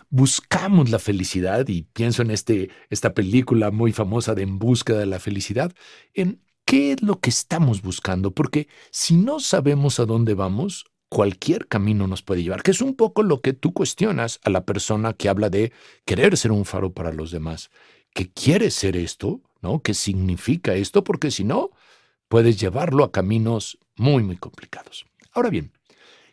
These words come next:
en esta búsqueda de la felicidad,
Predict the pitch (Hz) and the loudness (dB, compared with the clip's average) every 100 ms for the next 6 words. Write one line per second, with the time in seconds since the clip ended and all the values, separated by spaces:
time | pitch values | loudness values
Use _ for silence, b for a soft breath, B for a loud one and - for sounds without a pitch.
0 | b - 180 190 311 262 - 214 170 156 | b -2 -2 -2 -6 -8 -4 -4 -2 -2
1 | 170 - 131 113 110 120 87 90 117 175 | -2 -4 -4 -4 -4 -6 -6 -4 -4 -6
2 | - 110 98 - 82 71 - | -6 -6 -6 -10 -10 -12 -14